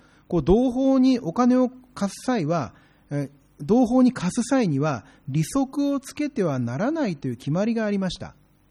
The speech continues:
まあ、今日のこの時代の商売のこの、お、こう、ぐ-、慣行とか慣例とは違いますけれども、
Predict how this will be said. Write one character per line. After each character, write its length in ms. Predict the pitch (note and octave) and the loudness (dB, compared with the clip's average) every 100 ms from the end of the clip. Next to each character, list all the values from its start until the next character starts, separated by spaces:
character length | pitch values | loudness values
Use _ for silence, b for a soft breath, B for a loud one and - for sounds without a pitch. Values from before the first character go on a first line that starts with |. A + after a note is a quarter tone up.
| _ b b b b b b | _ b b b b b b
ま 80 | G#3+ | -8
あ、 20 | |
今 220 | A3 D#4+ E4 | -4 -2 0
日 500 | G#3+ - D#3+ C#3 C3+ | -2 0 0 0 -2
の 440 | G3 F3+ C3+ - | -2 -2 -4 -8
こ 120 | - | -8
の 120 | G3+ G3 | -6 -2
時 120 | F#3 | 0
代 160 | F#3+ | 2
の 100 | F#3 | 2
商 240 | F3 A3+ A3 | 0 2 2
売 200 | D3+ C3+ | 0 -2
の 100 | B2 | -4
こ 140 | B2+ | -4
の、 680 | B2 A2+ A2+ B2+ B2+ B2 A#2 | -6 -6 -10 -10 -8 -8 -10
お、 40 | |
こ 380 | A2+ B2+ A#2 A2+ _ _ | -12 -12 -10 -14 _ _
う、 40 | D#3 C#3 C3 | -20 -20 -10
ぐ-、 120 | C#3 - _ _ _ | -10 -10 _ _ _
慣 260 | - D#3+ D#3+ | -6 -2 -2
行 260 | - D#3 | 2 0
と 80 | D#3 | 0
か 80 | B2+ | -4
慣 340 | A#2 E3+ F#3 | -4 -2 0
例 160 | F#3 F#3 | 0 0
と 80 | D3+ | -2
は 60 | |
違 340 | A#2 - F#3+ A#3+ | -6 -4 -2 0
い 40 | |
ま 120 | B3 | 0
す 100 | A#3+ | -2
け 100 | - | -6
れ 100 | A2 | -10
ど 100 | F#2 | -6
も、 220 | A#2 D#3+ | -4 -4